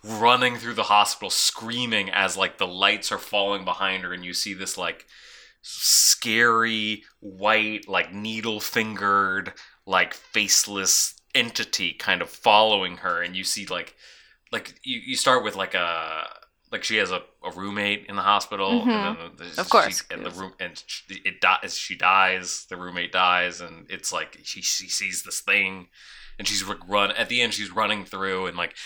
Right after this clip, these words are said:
Speaker 1: there's, like, death is following her, and at the end, she, like, has a complete meltdown, and is, like, and she dies, right? And then at the end, the husband's like, like, "Uh, you know, I guess these things happen, an infection,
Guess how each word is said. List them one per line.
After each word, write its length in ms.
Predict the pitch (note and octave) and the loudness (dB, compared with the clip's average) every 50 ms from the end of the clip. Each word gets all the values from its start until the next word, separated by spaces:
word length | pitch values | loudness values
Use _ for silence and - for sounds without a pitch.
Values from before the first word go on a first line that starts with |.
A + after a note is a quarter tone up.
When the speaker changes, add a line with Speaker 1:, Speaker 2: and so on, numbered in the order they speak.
| - - - | -16 -16 -14
Speaker 1:
there's, 180 | F#2 F2 - | -6 -2 -2
like, 200 | G2 F2 - - | -2 -2 -2 -2
death 300 | - A2 G2 F#2+ - - | 0 0 0 0 -2 -6
is 160 | F#2+ D#2+ - - | -10 -8 -6 -6
following 500 | - G#2+ G2 G2 G2 G2 G2 F#2+ F2 F2 | -2 0 0 2 2 0 0 -2 -2 -2
her, 180 | F#2 F#2 F#2 | 0 0 2
and 140 | F2+ F2 E2 | 2 0 -2
at 60 | - | -2
the 140 | - G2 F#2 | -2 0 0
end, 180 | F#2 F#2 F#2 - | 0 0 -2 -6
she, 140 | - G2 | -6 -6
like, 300 | F#2 E2+ E2 E2 - - - - - - - | -4 -4 -6 -6 -8 -10 -16 -20 -20 -6 -4
has 140 | - G#2+ F#2+ | -2 -2 -2
a 40 | |
complete 460 | - G#2+ F#2+ - - A#2+ A#2 B2 B2+ G#2+ | -2 -6 -8 -8 -8 -6 -6 -6 -4 -2
meltdown, 520 | G2+ G2+ G2+ G2+ - - G2+ G2 G2 F#2+ | 0 0 0 0 0 2 2 2 2 2
and 180 | F#2+ G2 F#2+ F#2 | 0 -4 -10 -14
is, 120 | F2 F2 | -16 -14
like, 340 | F2 F2 F2 E2 - - - _ _ _ _ _ _ _ - | -10 -8 -8 -8 -8 -12 -20 _ _ _ _ _ _ _ -12
and 80 | G2 - | -8 -8
she 100 | G#2+ G#2 | -6 -2
dies, 540 | G#2+ G2+ F#2+ E2+ E2 - - - - - - _ - | 0 2 2 2 2 -2 -6 -10 -10 -12 -14 _ -4
right? 300 | F2+ F2 E2+ F2 F2+ - _ _ _ _ _ - | -2 -2 -2 -2 -4 -8 _ _ _ _ _ -12
And 80 | G2+ G2 | -8 -6
then 120 | G2 G2 F#2+ | -6 -6 -6
at 60 | F2+ | -4
the 160 | G2 F#2+ F#2+ | -2 0 0
end, 180 | G2 G2 F#2+ F#2 | 0 0 -2 -2
the 60 | E2+ | -2
husband's 400 | F#2 F#2+ F2+ - F#2 E2+ - - | -2 -4 -4 -6 -8 -8 -6 -6
like, 180 | F2+ F2 E2 - - - _ _ _ _ _ - - _ - | -6 -6 -8 -12 -18 -20 _ _ _ _ _ -20 -16 _ -8
like, 140 | F#2+ F2 E2+ - - _ - - - - - | -6 -6 -8 -10 -18 _ -20 -18 -16 -16 -14
"Uh, 320 | - F2 F2 F2+ F#2 F#2 F#2 | -10 -6 -4 -4 -2 -2 -4
you 120 | F2+ F#2 F#2 | -4 -4 -4
know, 260 | F#2+ F#2+ F#2 F#2+ - - _ _ _ _ _ _ _ _ _ _ _ _ _ _ _ _ _ _ _ _ _ - - | -2 0 0 -2 -4 -8 _ _ _ _ _ _ _ _ _ _ _ _ _ _ _ _ _ _ _ _ _ -20 -14
I 60 | - | -10
guess 200 | - F#2 F2 - | -8 -8 -6 -6
these 200 | - G2 F#2 - | -6 -6 -6 -6
things 200 | G#2+ G2+ F#2 - | -6 -8 -6 -4
happen, 360 | G2+ F#2+ F#2+ F#2+ - F2+ E2 - _ _ _ - | -2 0 0 -2 -2 -6 -12 -12 _ _ _ -14
an 80 | F2+ F2+ | -12 -10
infection, 540 | F2+ E2+ - - F#2+ - - - - D#2+ | -10 -6 -2 -2 -2 -2 -2 -6 -10 -12